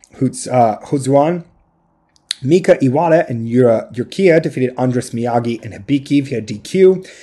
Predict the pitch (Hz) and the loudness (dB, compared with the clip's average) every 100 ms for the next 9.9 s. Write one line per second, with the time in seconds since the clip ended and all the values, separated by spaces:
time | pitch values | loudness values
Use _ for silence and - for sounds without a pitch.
0 | - _ - 180 180 - 143 131 120 117 | -20 _ -4 2 2 0 -2 0 0 0
1 | 113 113 - - 123 127 127 127 123 127 | -2 -4 -8 -8 -2 2 2 2 -6 -4
2 | 123 123 120 101 - 120 107 190 175 156 | 0 0 -2 -6 -8 -4 4 4 6 4
3 | 160 143 - 151 143 143 143 151 147 160 | 2 -4 -4 0 2 0 -2 -2 0 0
4 | 135 120 120 110 107 107 101 104 101 101 | 0 -2 -2 -6 -10 -10 -8 -8 -8 -10
5 | - 107 135 143 117 98 - - _ _ | -10 -4 0 0 0 -8 -18 -20 _ _
6 | 127 147 143 - 127 135 135 123 - 131 | 0 0 -2 -8 -4 -2 0 -2 -4 -14
7 | - - 165 165 147 135 - 139 139 127 | -14 -8 -4 -2 0 -2 -2 0 2 0
8 | 95 _ _ _ _ _ _ _ _ - | -2 _ _ _ _ _ _ _ _ -14
9 | - - 131 190 208 196 156 123 | -14 -12 -8 -4 0 2 2 2